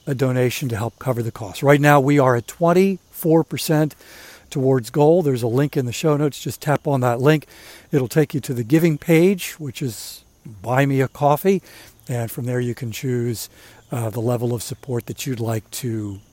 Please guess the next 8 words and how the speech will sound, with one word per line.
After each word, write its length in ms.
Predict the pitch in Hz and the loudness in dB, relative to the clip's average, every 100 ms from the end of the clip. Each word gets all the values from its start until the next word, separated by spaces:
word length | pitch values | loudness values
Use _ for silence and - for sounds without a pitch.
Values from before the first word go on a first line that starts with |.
| - | -14
to 120 | 127 | -10
make. 300 | 104 87 - | -10 -12 -12
So, 240 | - 104 - - - - - | -10 -10 -12 -20 -20 -20 -16
Stacy, 420 | - 165 160 139 | 2 2 2 -2
thank 280 | 156 151 - | -2 -2 -4
you 60 | |
so 520 | 120 - 135 127 123 - _ - | -8 -2 -2 -2 -4 -10 _ -10
much. 420 | 120 - - | -8 -8 -12